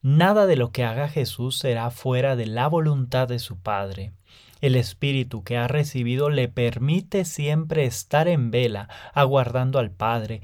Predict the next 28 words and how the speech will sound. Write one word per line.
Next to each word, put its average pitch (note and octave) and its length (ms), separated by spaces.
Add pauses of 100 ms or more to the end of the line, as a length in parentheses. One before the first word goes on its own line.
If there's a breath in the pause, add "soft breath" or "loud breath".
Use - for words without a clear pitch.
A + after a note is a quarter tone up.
(200 loud breath)
y C#3+ 140
llevando B2+ 520
al G#2 240
Padre C#3 500
a A#2 80
todos D3+ 460
aquellos C#3 480
con C#3 200
los A#2 160
que A#2 120
está A#2 220
en C3+ 120
contacto. G2+ 840 (1040)
Para A2 320
ti, A2+ 300 (220)
para A2 240
mí, C#3 320 (160)
Jesús B2 420
desea C3 480
lo A#2 160
mismo, G#2+ 540 (320 loud breath)
nos C#3 260
quiere C3 360
en C3+ 120
el A2 200
gozo C3 420
del G2+ 200
Padre, A2 580